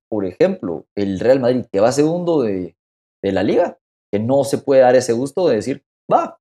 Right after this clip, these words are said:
no importa, cuidemos a nuestros jugadores", porque ahorita ya se demostró ayer contra el Rayo Vallecano. Entonces,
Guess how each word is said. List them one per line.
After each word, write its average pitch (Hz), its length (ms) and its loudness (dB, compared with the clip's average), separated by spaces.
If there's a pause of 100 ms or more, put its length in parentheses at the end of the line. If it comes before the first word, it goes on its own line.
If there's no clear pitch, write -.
no 170 140 -4
importa, 175 580 2
cuidemos 139 360 2
a 147 40 2
nuestros 143 300 -8
jugadores", 127 460 2 (180)
porque - 180 -4
ahorita 139 220 2
ya 151 80 6
se 143 120 0
demostró 135 460 2
ayer 120 180 2
contra 117 220 -6
el 101 60 -6
Rayo 131 200 2
Vallecano. 113 420 0 (320)
Entonces, 123 440 0